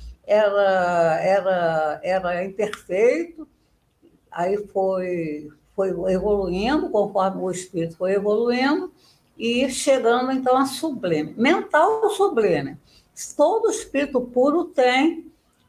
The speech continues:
e não pode haver individualidade sem esse perispírito, sem essa parte do perispírito, porque é ali que estão,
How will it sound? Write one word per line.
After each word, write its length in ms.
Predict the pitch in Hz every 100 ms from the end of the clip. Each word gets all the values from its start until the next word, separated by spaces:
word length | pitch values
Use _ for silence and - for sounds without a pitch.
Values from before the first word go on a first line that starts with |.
| _ -
e 1080 | 214 226 214 208 208 190 180 175 165 165 -
não 300 | 202 269 339
pode 320 | 262 247 254
haver 500 | 269 226 220 214 269
individualidade 1120 | 302 453 427 302 311 262 269 233 202 214 240 262
sem 540 | - - 277 339 427 -
esse 300 | 269 277 277
perispírito, 640 | 254 254 277 - - 208
sem 100 | 214
essa 200 | 226 233
parte 500 | - - 240 254 -
do 160 | 262 269
perispírito, 640 | 311 277 269 - 262 320 - - -
porque 220 | - 269 311
é 100 | 311
ali 300 | 262 262 -
que 60 |
estão, 560 | 381 - - 254 285